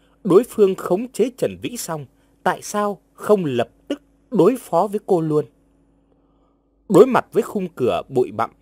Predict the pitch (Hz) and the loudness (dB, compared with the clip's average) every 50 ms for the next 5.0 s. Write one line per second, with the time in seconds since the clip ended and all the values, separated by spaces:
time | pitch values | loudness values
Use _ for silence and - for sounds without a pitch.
0 | _ _ - 147 147 143 135 - - 127 165 208 - - 170 143 139 123 _ _ | _ _ -4 -4 -2 -4 -4 -6 -4 -4 -4 -4 -6 -6 -4 -4 -4 -6 _ _
1 | _ _ _ _ _ _ _ - 208 277 311 254 170 139 127 156 151 139 135 127 | _ _ _ _ _ _ _ -4 -4 -2 2 2 0 0 0 -2 0 2 2 2
2 | 120 107 92 87 90 98 123 131 - 104 117 113 104 104 110 113 110 117 - - | 0 -4 -10 -12 -6 -2 -2 -2 -2 -2 -8 -8 -8 -6 -6 -4 -4 -4 -6 -8
3 | - - - 120 95 85 87 123 185 180 - - 185 139 120 101 87 _ - 143 | -10 -8 -6 -6 -6 -4 -4 -4 -4 -6 -4 -4 -4 -4 -4 -4 -6 _ -6 -6
4 | 143 233 285 294 _ _ _ - 143 98 80 78 76 - - 113 123 143 208 285 | -6 -8 -12 -16 _ _ _ 0 0 0 -2 -6 -12 -6 -6 -4 -2 -4 -4 -6